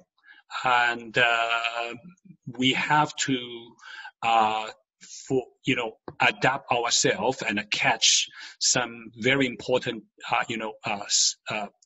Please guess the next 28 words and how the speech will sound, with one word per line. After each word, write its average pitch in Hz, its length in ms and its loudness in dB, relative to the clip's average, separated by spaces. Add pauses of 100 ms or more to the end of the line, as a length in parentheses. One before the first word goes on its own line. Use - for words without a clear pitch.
(140)
trend, 123 500 2 (160)
like, 110 420 -2
um, 107 260 -2 (460)
uh, 107 180 -4
how, 113 640 0 (440)
uh, 113 100 0 (240)
the 117 100 -6
new 120 500 -8
model 123 800 0
of, 110 540 0
uh, 107 280 -6 (180)
uh, 98 200 -10 (180)
you 113 80 -8
know, 104 280 -10
uh, 98 220 -10 (360)
uh, 104 120 -12 (220)
uh, 98 100 -6 (300)
cleaning, 127 560 0
sanitary, 120 1000 -2 (520)
could - 160 0
be 120 280 -4
really 131 300 4
the 120 120 -2
new 127 580 -4 (140)
standard 139 640 2
of 110 180 -2
the 127 140 -6
industry 123 440 -4